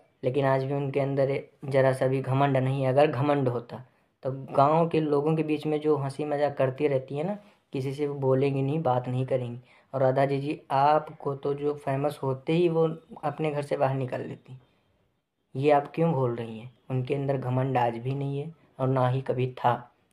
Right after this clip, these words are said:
और ना ही होगा। और आज मैं, अ, फिर से ये कह रहा हूँ कि अगर आप अपनी गलती अभी भी मान रही हैं,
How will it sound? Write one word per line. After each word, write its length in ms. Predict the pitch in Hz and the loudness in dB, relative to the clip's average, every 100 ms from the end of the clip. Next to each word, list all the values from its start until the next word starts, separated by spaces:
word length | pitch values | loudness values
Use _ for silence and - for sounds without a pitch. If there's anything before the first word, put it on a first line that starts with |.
| - | -4
और 80 | |
ना 200 | 135 135 | 0 2
ही 200 | 123 139 | 0 -2
होगा। 480 | 135 123 123 123 120 - _ _ _ _ _ _ _ _ _ _ _ _ _ - | -4 -6 0 0 0 -6 _ _ _ _ _ _ _ _ _ _ _ _ _ -6
और 400 | - 139 - - _ | 0 2 0 -10 _
आज 240 | 143 143 147 | 2 2 2
मैं, 220 | 160 170 - | 0 0 -4
अ, 200 | 143 - - - | -10 -10 -12 -2
फिर 120 | 151 | -2
से 160 | 147 175 | 4 4
ये 120 | 165 | 4
कह 160 | 165 135 | 2 0
रहा 140 | 127 | 0
हूँ 160 | 156 165 _ _ _ | -4 -8 _ _ _
कि 80 | - - | -10 -2
अगर 280 | 131 135 160 | 0 4 6
आप 240 | 151 151 | 8 6
अपनी 280 | 151 147 147 | 4 2 0
गलती 320 | 143 135 156 | 0 -2 0
अभी 240 | 143 135 160 | 0 2 2
भी 120 | 165 | 2
मान 320 | 151 131 123 | 2 2 -2
रही 220 | 120 123 | -4 -8
हैं, 160 | 120 123 | -10 -14